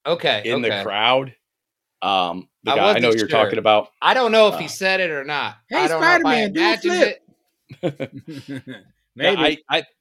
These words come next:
Speaker 2: I thought I heard that guy's voice,
Speaker 1: I
Speaker 2: but I
Speaker 1: think
Speaker 2: don't
Speaker 1: it was when they were walking, eh, when he was walking to school. Uh, but it
Speaker 2: Yeah.
Speaker 1: could have been somewhere else. It could have been
Speaker 2: No, I,
Speaker 1: somewhere.
Speaker 2: that's the part I'm talking about. There's, like, there's that crowd of people with the
Speaker 1: Yeah, yeah.
Speaker 2: barricades,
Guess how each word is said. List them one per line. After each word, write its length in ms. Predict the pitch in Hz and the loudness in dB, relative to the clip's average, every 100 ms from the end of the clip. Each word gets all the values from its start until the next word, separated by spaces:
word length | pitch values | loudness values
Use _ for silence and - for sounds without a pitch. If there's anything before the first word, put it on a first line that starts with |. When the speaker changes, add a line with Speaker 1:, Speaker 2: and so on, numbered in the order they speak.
| _ | _
Speaker 2:
I 100 | 139 | -4
thought 280 | 147 196 202 | -2 0 2
I 120 | 180 | 2
heard 160 | 143 131 | 0 -2
that 140 | 131 | -4
guy's 220 | 127 117 101 | -2 -4 -4
voice, 280 | 113 110 175 | -4 -2 -2
Speaker 1:
I 80 | |
Speaker 2:
but 80 | 185 | 0
I 20 | 202 | -2
Speaker 1:
think 100 | 302 | 0
Speaker 2:
don't 80 | 294 | 0
Speaker 1:
it 100 | 220 | 0
was 200 | 208 190 | 0 -2
when 180 | 208 190 | -4 -2
they 120 | 180 | -2
were 160 | 165 | -2
walking, 720 | 151 160 180 175 170 151 139 120 _ _ _ _ _ _ _ - | -2 0 0 0 -6 -10 -10 -18 _ _ _ _ _ _ _ -12
eh, 60 | 147 - 160 | -12 -12 -6
when 180 | 160 | -4
he 60 | 160 | -4
was 140 | 147 | -6
walking 360 | 147 180 175 143 | 0 0 0 -4
to 60 | 120 | -12
school. 680 | - 175 165 113 101 - _ _ | -12 -8 -6 -8 -10 -16 _ _
Uh, 80 | 135 | -8
but 220 | 131 156 | -4 0
it 40 | 147 | 2
Speaker 2:
Yeah. 140 | 190 | 2
Speaker 1:
could 100 | 208 | -2
have 80 | 165 | -4
been 160 | 156 | -8
somewhere 560 | 117 156 147 143 127 113 | -8 -10 -10 -8 -8 -6
else. 500 | 123 135 143 - - | -4 -4 -6 -12 -18
It 100 | 113 | -16
could 100 | 113 | -12
have 100 | 156 | -12
been 120 | 117 113 | -12 -2
Speaker 2:
No, 80 | 175 | 0
I, 160 | 156 | 2
Speaker 1:
somewhere. 40 | 170 | 2
Speaker 2:
that's 260 | 175 208 | 0 -2
the 100 | 214 | -4
part 260 | 147 180 160 | 0 2 4
I'm 120 | 151 | 2
talking 280 | 160 170 143 | 2 0 -2
about. 200 | 113 98 | -4 -2
There's, 160 | 117 117 | -4 -4
like, 200 | 110 110 | -6 -6
there's 160 | 120 | -6
that 160 | 120 120 | -4 -4
crowd 260 | 135 131 123 | 2 2 2
of 60 | |
people 300 | 143 139 143 | -2 -2 -2
with 80 | 127 | -4
the 60 | 180 | 0
Speaker 1:
Yeah, 80 | 151 | 2
yeah. 40 | |
Speaker 2:
barricades, 640 | 127 123 131 123 123 113 | 2 2 0 2 2 0